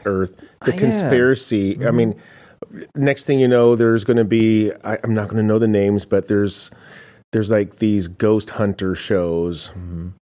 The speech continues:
Speaker 1: Whoa.
Speaker 2: Mm-hmm.
Speaker 1: People out there. 'Cause there's believers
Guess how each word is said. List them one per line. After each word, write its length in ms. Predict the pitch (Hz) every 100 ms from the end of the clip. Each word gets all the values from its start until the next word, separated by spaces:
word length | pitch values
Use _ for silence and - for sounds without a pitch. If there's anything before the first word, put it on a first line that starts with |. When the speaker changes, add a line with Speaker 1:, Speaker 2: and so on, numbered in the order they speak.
| _ _ _ _ -
Speaker 1:
Whoa. 600 | 95 101 95 87 78 71
Speaker 2:
Mm-hmm. 380 | 98 104 101 104 - _ _
Speaker 1:
People 320 | - 113 110 104
out 220 | 87 -
there. 360 | 82 78 78 - _ _ _ _ - 104
'Cause 140 | - 104
there's 140 | 110
believers 600 | 107 127 156 147 156